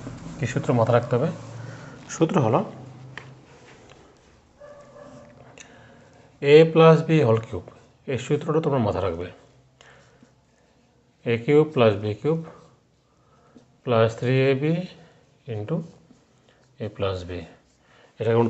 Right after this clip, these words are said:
তোমরা অনুসিদ্ধান্ত বলতে পারো, কারণ সূত্র থেকে একটু কম, এর সূত্র থেকে একটু সাজানো হয়েছে, এটাকে অনুসিদ্ধান্ত বলা যাবে। তো যাই হোক, এ প্লাস বি হোল কিউব অনুসিদ্ধান্ত হলো এ কিউব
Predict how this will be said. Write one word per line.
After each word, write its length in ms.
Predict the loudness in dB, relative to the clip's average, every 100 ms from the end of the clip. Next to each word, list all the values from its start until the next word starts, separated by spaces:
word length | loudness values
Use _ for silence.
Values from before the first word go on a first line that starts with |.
| 4
তোমরা 140 | 8 8
অনুসিদ্ধান্ত 400 | 6 4 4 4 4
বলতে 140 | 4 2
পারো, 140 | 0 -2 -14 -20 _ -6
কারণ 160 | -6 -4
সূত্র 200 | -4 0 0
থেকে 120 | 2 2
একটু 160 | 4 2 4
কম, 120 | 4 4 2
এর 80 | 2 0 -4
সূত্র 200 | -8 2 2
থেকে 140 | 4 2 2
একটু 120 | 0 0
সাজানো 240 | 2 4 2
হয়েছে, 200 | 0 -2 -2
এটাকে 180 | 0 4 4
অনুসিদ্ধান্ত 340 | 4 0 2 4
বলা 120 | 4 2
যাবে। 140 | -4 -10 -18 -20 -20 -20 _
তো 60 | -2
যাই 100 | 2
হোক, 80 | 4 4
এ 20 | 4
প্লাস 160 | 6 6
বি 60 | 4
হোল 80 | 2 2
কিউব 120 | 2 2
অনুসিদ্ধান্ত 360 | 2 2 2 2
হলো 120 | 2 -2 -6 -4
এ 20 | -4
কিউব 160 | -2 -2